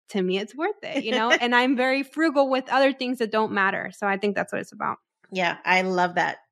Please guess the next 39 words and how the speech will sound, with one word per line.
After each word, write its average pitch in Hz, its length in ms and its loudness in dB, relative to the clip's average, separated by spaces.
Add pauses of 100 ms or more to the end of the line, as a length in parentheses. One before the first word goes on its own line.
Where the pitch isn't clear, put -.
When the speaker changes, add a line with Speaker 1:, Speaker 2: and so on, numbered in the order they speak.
(200)
Speaker 2:
Spend 254 400 0
unapologetically 220 1040 0
on 175 80 -2
the 160 100 -2
things 185 240 -2
that 180 160 -2
bring 190 180 -2
you 196 120 -2
joy 226 560 2
and 180 360 -2
cut 196 280 0
out 180 220 4
the 196 80 -6
shit - 280 -4
from 196 160 0
your 185 80 0
budget 175 400 -2
that - 220 0
just - 240 -8
literally 170 420 2
feels 156 360 -2
like 127 220 -2 (120)
money 175 380 -2
that 160 160 0
is - 160 -8
not 147 280 2 (500)
aligned 160 420 0
Speaker 1:
Yep. 147 40 -8
Speaker 2:
with 151 240 -4
what 165 180 0
you 147 80 -6
care - 180 -2
about. - 260 -4 (640)
Speaker 1:
Yep. 208 200 -6 (640)
Speaker 2:
Giovanna, 254 640 0
I 226 160 2
love 226 360 0
this 269 140 -2
conversation. 196 880 0